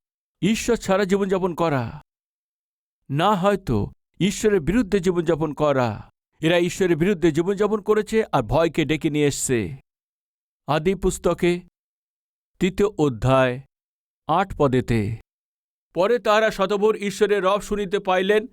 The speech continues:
তিনি দিবাবসনে উদ্যানে গমনাগমন করিতেছিলেন, তাহাতে আদম ও তাহার স্ত্রী শতভূ ঈশ্বরের সম্মুখ হইতে উদ্যানস্থ বৃক্ষসমূহের মধ্যে লুকাইলেন। তখন সদাপ্রভু ঈশ্বর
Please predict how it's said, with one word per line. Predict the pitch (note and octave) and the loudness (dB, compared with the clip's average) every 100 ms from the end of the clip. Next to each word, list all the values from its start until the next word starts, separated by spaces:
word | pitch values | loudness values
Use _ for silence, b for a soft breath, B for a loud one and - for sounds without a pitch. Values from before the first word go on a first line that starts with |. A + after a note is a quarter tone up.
| _ | _
তিনি | F#3+ G3+ A3 A3+ _ D#3 | -2 2 2 0 _ -2
দিবাবসনে | F#3 G#3+ G#3+ G3+ G3 G#3 G3+ G#3 A3 - | 0 2 0 0 -2 0 2 0 -2 -2
উদ্যানে | G3 D3 G3 G3 G3 | -2 2 0 0 0
গমনাগমন | F3 G3+ G#3+ G3 G3+ G3+ | 0 2 2 2 2 2
করিতেছিলেন, | G3+ G#3 G3+ G3+ G#3 G#3 A#3 - _ - | 0 2 0 -2 -2 -2 -2 -6 _ -4
তাহাতে | F3 G3 G#3 | 0 2 0
আদম | G3+ F#3 F#3+ A3 G#3+ | 0 -2 0 0 0
ও | G3 | -2
তাহার | F#3+ F#3+ G3 G3+ | 0 0 0 -4
স্ত্রী | F#3+ G#3 G3 | -4 -2 -2
শতভূ | F#3+ F#3 G3+ G3 F3+ | 0 0 2 2 0
ঈশ্বরের | G3+ - G#3 F#3 | -4 -2 -2 -2
সম্মুখ | F#3 F#3 F#3+ G3+ G3+ | 0 -2 0 -2 0
হইতে | F#3+ F3 G3 G3 _ | -2 2 2 0 _
উদ্যানস্থ | E3 G#3+ A3+ B3+ - F#3+ D3+ - _ - | -2 0 2 0 0 0 0 -2 _ -10
বৃক্ষসমূহের | B2 A3+ G#3 A#3+ A3 G#3+ G3 F#3+ | -2 -2 -2 -2 0 0 2 2
মধ্যে | F3+ F3 E3+ F3+ | 0 0 2 2
লুকাইলেন। | E3 F3 F3 E3+ E3+ F3 C#3+ A2+ _ | 0 0 2 2 2 2 0 -6 _
তখন | F3+ F#3+ | -2 -2
সদাপ্রভু | G3 - G3+ A3 G#3+ G#3 G#3+ | -4 -4 0 0 2 2 2
ঈশ্বর | G#3 G#3 - A3 A3 | -2 -6 -2 0 0